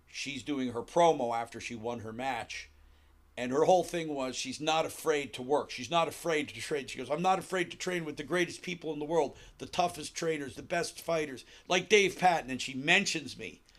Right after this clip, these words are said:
Speaker 1: So I'm sitting there going, "Oh my God, I think I just became a character in
Speaker 2: <laughs>
Speaker 1: C F U." So I go, "Oh, what will, what will my persona be?" And my friend, uh, Neil, the famous Old School Neil I've mentioned before,
Speaker 2: Oh, yes.
Speaker 1: goes,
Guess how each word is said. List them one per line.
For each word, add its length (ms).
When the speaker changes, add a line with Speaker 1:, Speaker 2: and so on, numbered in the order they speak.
Speaker 1:
So 120
I'm 120
sitting 300
there 120
going, 300
"Oh 100
my 140
God, 260
I 80
think 220
I 60
just 220
became 320
a 100
character 640
in 120
Speaker 2:
<laughs> 280
Speaker 1:
C 240
F 180
U." 280
So 200
I 100
go, 300
"Oh, 200
what 240
will, 160
what 260
will 100
my 140
persona 540
be?" 260
And 140
my 140
friend, 400
uh, 200
Neil, 460
the 100
famous 340
Old 200
School 260
Neil 280
I've 180
mentioned 340
before, 320
Speaker 2:
Oh, 60
yes. 140
Speaker 1:
goes, 300